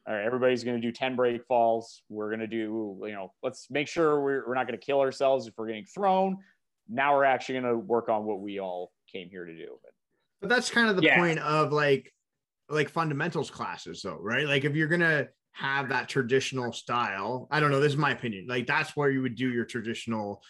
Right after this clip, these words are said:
Speaker 2: type warm up to learn how to do break falls, rolls, all that, shrimps, all that stuff. That's your fundamentals more than anything. And then you're, anybody past two stripes, okay, let's move on now.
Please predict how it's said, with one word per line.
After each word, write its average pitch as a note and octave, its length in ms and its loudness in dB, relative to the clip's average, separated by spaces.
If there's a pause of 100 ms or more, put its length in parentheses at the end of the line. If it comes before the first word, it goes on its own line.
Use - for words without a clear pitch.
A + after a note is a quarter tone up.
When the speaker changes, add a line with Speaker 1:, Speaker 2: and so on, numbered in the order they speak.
(140)
Speaker 2:
type A#2+ 180 -4
warm A#2+ 240 -2
up A2+ 180 -4
to A#2 60 -8
learn A#2 240 -2
how A#2 140 -4
to A2 100 -4
do A2 220 -2
break G#2 320 -8
falls, G#2 380 -6
rolls, G#2+ 480 -4
all G2 140 -6
that, G2+ 200 -12
shrimps, A2+ 400 -6
all A2+ 220 -8
that G2+ 140 -8
stuff. A2+ 200 -6 (180)
That's D3 240 -2
your C#3+ 120 0
fundamentals A2 840 -6
more A2 160 -6
than F#2 100 -10
anything. F#2+ 420 -14
And G#2+ 200 -6
then A#2+ 440 -2 (180)
you're, A2+ 240 2
anybody C3 720 -2
past A#2+ 500 -4 (380)
two D3 160 2
stripes, B2+ 640 -2
okay, A2 360 -8
let's G2 200 -10
move G#2+ 180 -4
on F#2 240 -6
now. - 220 -20